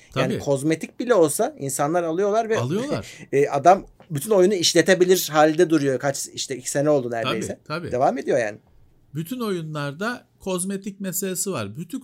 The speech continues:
Speaker 2: bütün oyunlarda bir kart sistemi var. Futbol
Speaker 1: Hı hı.
Speaker 2: oyunundan shooter'a kadar. Kart topla. O kart
Speaker 1: Evet.
Speaker 2: topla, bir şeyler açılsın. O kart da işte otoritelerin itiraz ettiği kart da genelde bul karayı al parayı sistemleriyle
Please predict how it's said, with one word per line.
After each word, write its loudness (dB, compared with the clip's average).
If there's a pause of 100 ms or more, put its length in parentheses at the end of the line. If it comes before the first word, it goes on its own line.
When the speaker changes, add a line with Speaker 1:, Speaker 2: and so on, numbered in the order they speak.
Speaker 2:
bütün -14
oyunlarda -8
bir -8 (240)
kart -4
sistemi -4
var. -10 (680)
Futbol -4
Speaker 1:
Hı 0
hı. 0
Speaker 2:
oyunundan -6
shooter'a -4
kadar. -10 (500)
Kart -6
topla. -8 (1080)
O -20
kart -6
Speaker 1:
Evet. -6
Speaker 2:
topla, -8
bir -8
şeyler -4
açılsın. -4 (640)
O -6
kart -4
da -4
işte -6
otoritelerin -6
itiraz -8
ettiği -8
kart -8
da -6
genelde -6
bul -4
karayı -6
al -8
parayı -6
sistemleriyle -4